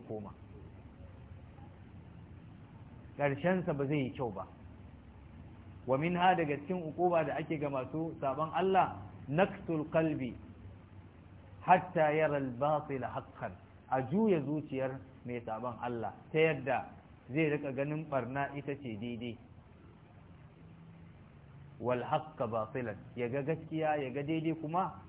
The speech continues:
cewa shi ne ba daidai ba. Wal ma'rufa munkaran. Ya ga ma'rufi abin da yake shi ya dace ya ganshi ba haka ba. Cewa munkari ne. Wal munkara ma'rufan.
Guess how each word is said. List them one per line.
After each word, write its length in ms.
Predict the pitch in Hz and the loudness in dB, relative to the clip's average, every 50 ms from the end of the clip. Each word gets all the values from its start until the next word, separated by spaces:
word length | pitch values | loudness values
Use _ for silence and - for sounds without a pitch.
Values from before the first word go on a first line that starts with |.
| - - - | -16 -10 -6
cewa 300 | 151 147 139 135 135 135 135 - | -4 0 0 2 0 0 -2 -4
shi 120 | 147 147 | -4 -4
ne 140 | 143 135 127 | -4 -4 -4
ba 160 | 110 110 101 98 | -4 -4 -4 -4
daidai 340 | 98 113 110 98 107 107 101 | -4 -4 -4 -4 -4 -4 -4
ba. 160 | 101 101 92 - - - - - - - - - - - - - - - - - - - - - - - - - | -4 -4 -6 -6 -10 -16 -16 -18 -18 -18 -18 -18 -18 -18 -18 -18 -18 -18 -18 -20 -20 -18 -18 -18 -16 -14 -6 0
Wal 220 | 117 127 131 131 | 2 2 2 2
ma'rufa 560 | 131 139 131 131 143 147 175 185 165 - 156 | 2 2 2 2 2 2 2 2 2 0 -2
munkaran. 560 | 143 143 135 127 - - - 160 151 143 120 - - - - - - - - | -2 -2 -4 -6 -4 0 2 4 4 2 0 -4 -10 -14 -18 -20 -20 -14 -6
Ya 140 | - 127 135 | -2 0 2
ga 120 | 131 165 180 | 2 2 2
ma'rufi 600 | 180 175 156 147 156 156 185 202 165 170 180 175 | 4 2 2 2 2 2 2 2 2 2 2 2
abin 280 | 147 156 160 185 180 165 | 2 0 0 -2 -2 0
da 60 | 165 | 0
yake 220 | 175 175 165 147 135 - | -2 -2 -2 -4 -6 -4
shi 140 | 180 180 180 | -2 0 2
ya 60 | 175 | 2
dace 340 | 160 180 190 202 196 196 190 | 6 6 6 6 6 4 2
ya 180 | 175 156 151 135 | 2 2 2 0
ganshi 300 | 147 165 175 160 - 143 | 0 -2 -2 -4 -4 -2
ba 140 | 135 131 | -2 0
haka 260 | 123 135 143 - - 113 | 0 0 0 0 0 0
ba. 180 | 104 107 95 - - - - - - - - - | 0 -2 -4 -6 -10 -16 -16 -18 -18 -10 -4 0
Cewa 260 | 165 151 147 147 151 | 2 4 6 6 6
munkari 520 | 151 165 165 160 165 151 131 127 131 127 123 | 4 4 0 0 0 -2 -2 -2 -2 -4 -4
ne. 120 | 110 95 90 - - - - - - - - - - - | -6 -8 -10 -14 -16 -18 -18 -18 -18 -18 -18 -14 -4 0
Wal 200 | 120 131 131 127 | 2 2 2 2
munkara 460 | 139 156 165 165 165 170 165 156 151 | 0 0 -2 0 2 2 4 4 4
ma'rufan. 640 | 139 135 120 113 120 123 135 135 123 110 120 107 | 2 2 2 0 0 0 0 -2 -2 -2 -4 -4